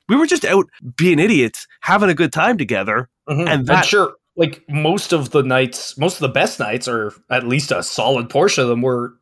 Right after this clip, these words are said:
Speaker 2: literally nothing happened. And we just had a few beers, danced, and got some fucking burgers, you know?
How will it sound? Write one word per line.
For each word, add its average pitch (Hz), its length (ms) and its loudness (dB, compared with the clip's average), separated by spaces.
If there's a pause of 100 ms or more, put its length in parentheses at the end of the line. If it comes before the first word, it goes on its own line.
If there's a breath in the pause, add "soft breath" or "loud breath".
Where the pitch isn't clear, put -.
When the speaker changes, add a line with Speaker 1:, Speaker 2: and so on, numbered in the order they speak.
(120)
Speaker 2:
literally 156 560 2
nothing 127 300 0
happened. 117 360 -4
And 117 100 -4
we 123 100 -4
just 131 180 -2
had 127 140 0
a 113 40 -4
few 127 140 -6
beers, 113 340 -4
danced, 113 380 -2
and 110 140 -6
got 117 180 -6
some 113 140 -8
fucking 110 480 -6
burgers, - 540 -6
you 117 120 -4
know? 135 240 -6